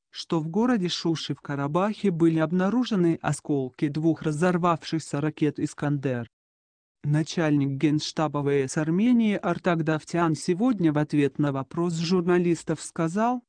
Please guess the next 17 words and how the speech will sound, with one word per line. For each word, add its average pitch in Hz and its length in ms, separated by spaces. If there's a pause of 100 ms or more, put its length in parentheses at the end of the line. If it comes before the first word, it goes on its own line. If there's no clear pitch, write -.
(160)
что - 280
сведения 170 680
о 131 60
применении 143 760
комплексов 147 720
обнародованию 160 880
не 156 120
подлежат. 165 840 (800)
Кремль 190 380
опровергает 175 760
заявление 156 680
Азербайджана 147 1040
о 135 40
применении 165 720
"Искандера" 139 600
в - 80
Карабахе. 131 760